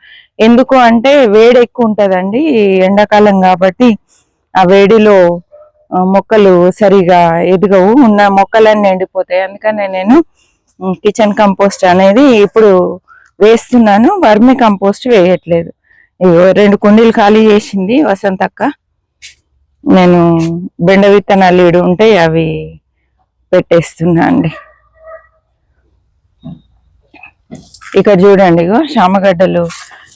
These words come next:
ఎంత దుంపలు ఎంత పెద్దవైనాయో. ఇది కూడా హార్వెస్ట్ ఉంది.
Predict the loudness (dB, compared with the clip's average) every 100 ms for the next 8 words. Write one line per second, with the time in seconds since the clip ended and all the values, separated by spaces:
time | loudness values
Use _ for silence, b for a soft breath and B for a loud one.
0 | -4 -4 0 -2 -2 -8 -4 -2 -2 -2
1 | -4 -6 _ _ _ _ _ _ _ _
2 | -2 0 0 0 2 2 2 0 -2 -8
3 | _ _ _ _ _ _ _ _ -8 -2
4 | 2 2 2 0 0 0 -2 -4 -6 -6
5 | -4 -4